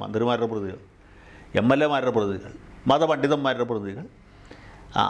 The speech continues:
അഭിഭാഷകരുടെ പ്രതികൾ വരെയുണ്ട്. ഇങ്ങനെ വരുന്ന മെമ്പർമാരെ എല്ലാവരും തികഞ്ഞ മതബോധമുള്ളവരാണ് എന്ന് നിങ്ങൾക്ക് നെഞ്ചത്ത് കൈവച്ച് പറയാൻ പറ്റും. എൻ്റെ അറിവിൽ ഏറ്റവും കുറഞ്ഞ ഒരാളെങ്കിലും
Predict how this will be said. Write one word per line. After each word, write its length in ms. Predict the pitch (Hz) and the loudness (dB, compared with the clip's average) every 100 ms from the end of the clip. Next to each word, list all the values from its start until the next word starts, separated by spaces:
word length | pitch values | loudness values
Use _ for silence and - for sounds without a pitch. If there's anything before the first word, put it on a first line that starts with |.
| - | 2
അഭിഭാഷകരുടെ 640 | 127 170 196 180 190 190 175 | 4 4 2 0 -2 -2 -2
പ്രതികൾ 260 | 147 143 127 | -2 -2 -4
വരെയുണ്ട്. 260 | 101 - - - - - - - - - | -6 -10 -20 -20 -20 -20 -20 -20 -8 0
ഇങ്ങനെ 260 | 175 233 214 202 - 151 | 2 4 2 0 0 0
വരുന്ന 320 | 156 151 151 143 | 2 0 -2 -2
മെമ്പർമാരെ 460 | 131 127 127 127 123 117 | -2 -2 0 0 0 0
എല്ലാവരും 320 | 117 113 117 113 | 0 -2 -4 -6
തികഞ്ഞ 340 | 113 117 120 127 120 | -2 -2 0 0 0
മതബോധമുള്ളവരാണ് 1040 | 110 117 120 117 117 110 110 107 95 95 - _ _ _ _ - - - - - - - 110 | 0 -2 -2 -4 -4 -2 -2 -2 -4 -10 -18 _ _ _ _ -20 -20 -20 -20 -20 -20 -2 2
എന്ന് 200 | 113 113 107 - - - | 4 2 0 -4 -14 -2
നിങ്ങൾക്ക് 300 | 120 120 113 113 | 0 2 2 0
നെഞ്ചത്ത് 300 | 117 120 123 123 | 0 0 0 0
കൈവച്ച് 300 | 107 101 98 | -2 -2 -4
പറയാൻ 140 | 87 - | -6 -8
പറ്റും. 160 | - - - - - - - - 123 | -16 -18 -18 -16 -16 -14 -8 0 2
എൻ്റെ 180 | 185 196 | 4 2
അറിവിൽ 240 | 104 90 - - - - - - - - - 113 151 | 0 -4 -10 -18 -20 -20 -18 -18 -16 -14 -2 2 4
ഏറ്റവും 220 | 160 180 | 4 2
കുറഞ്ഞ 220 | 151 139 135 120 | 2 2 2 2
ഒരാളെങ്കിലും 500 | 147 123 107 95 | 2 0 -2 -12